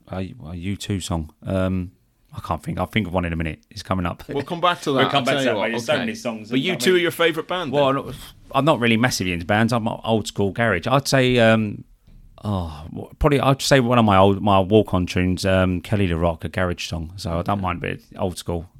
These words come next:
Speaker 2: Okay.
Speaker 1: Yeah, something old school,
Speaker 2: So
Speaker 1: definitely.
Speaker 2: old school garage,
Speaker 1: Old
Speaker 2: that's
Speaker 1: sc-, yeah,
Speaker 2: the,
Speaker 1: yeah,
Speaker 2: that's
Speaker 1: that's
Speaker 2: your
Speaker 1: a bit of
Speaker 2: scene,
Speaker 1: me.
Speaker 2: is it?
Speaker 1: That's my scene when I was younger, definitely.
Speaker 2: Yeah, so we're talking kinda late nineties, early
Speaker 1: Yeah, yeah, yeah.
Speaker 2: two thousands.
Speaker 1: That's when it was all really popular at the time. So, um,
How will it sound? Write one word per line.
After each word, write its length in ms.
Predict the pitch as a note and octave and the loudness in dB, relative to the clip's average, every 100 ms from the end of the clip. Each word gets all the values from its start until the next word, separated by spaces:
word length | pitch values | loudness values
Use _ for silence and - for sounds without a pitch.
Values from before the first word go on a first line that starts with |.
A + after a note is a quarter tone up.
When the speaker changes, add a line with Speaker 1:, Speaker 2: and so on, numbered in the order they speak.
| - | -18
Speaker 2:
Okay. 200 | B2+ G#2 | -8 -4
Speaker 1:
Yeah, 60 | F2+ | -2
something 280 | A2+ G2 | -2 -2
old 180 | F2 E2 | -2 -4
school, 180 | - E2+ | -8 -10
Speaker 2:
So 60 | D#2+ | -6
Speaker 1:
definitely. 220 | - E3 | -4 -2
Speaker 2:
old 80 | A2+ | -4
school 280 | - F3+ E3 | -4 -4 -4
garage, 320 | D3 C#3 G#2 | -4 -4 0
Speaker 1:
Old 140 | A#2+ B2 | 4 2
Speaker 2:
that's 100 | - | 2
Speaker 1:
sc-, 60 | |
yeah, 280 | A2 G#2 G#2+ | 6 8 10
Speaker 2:
the, 60 | A2 | 8
Speaker 1:
yeah, 200 | A2 A2 | 8 8
Speaker 2:
that's 140 | A2+ | 6
Speaker 1:
that's 100 | A2+ | 6
Speaker 2:
your 80 | A#2 | 4
Speaker 1:
a 0 | |
bit 20 | G#2 | 6
of 20 | |
Speaker 2:
scene, 60 | |
Speaker 1:
me. 80 | G#2 | 6
Speaker 2:
is 60 | F#2+ | 6
it? 20 | |
Speaker 1:
That's 240 | G2 G#2+ - | 4 4 4
my 120 | G#2 | 2
scene 240 | - G2+ F#2+ | 2 0 2
when 80 | |
I 20 | F2+ | 0
was 100 | E2+ | 2
younger, 260 | F2 E2 | 2 0
definitely. 280 | E2 A2+ D#3 | -2 -2 0
Speaker 2:
Yeah, 140 | C3+ | 0
so 120 | A#2 C3 | -2 -4
we're 60 | |
talking 340 | A#2 C3 B2+ A2+ | -4 -6 -6 -10
kinda 220 | A#2 G#2+ | -8 -6
late 240 | A2+ A2+ | -6 -6
nineties, 580 | A2+ A2 A2+ A2 G#2+ - | -8 -8 -10 -12 -12 -12
early 220 | G#2+ G#2+ | -10 2
Speaker 1:
Yeah, 320 | A2+ A#2+ A#2+ A2+ | 6 8 8 6
yeah, 80 | A#2 A2+ | 4 4
yeah. 100 | G#2 | 2
Speaker 2:
two 60 | |
thousands. 140 | F2+ - - | -2 -10 -8
Speaker 1:
That's 220 | A2 - | -6 -2
when 80 | G2+ | -2
it 80 | - | 0
was 100 | F2+ | 2
all 140 | F#2+ | 2
really 180 | F2+ F2 | 2 0
popular 340 | - E2+ E2+ | 0 0 0
at 120 | D#2+ - | -2 -4
the 40 | |
time. 240 | D#2+ D#2+ D#2 | -2 -2 -2
So, 260 | F2 E2 E2 | -2 0 0
um, 280 | E2 D#2+ | 0 -4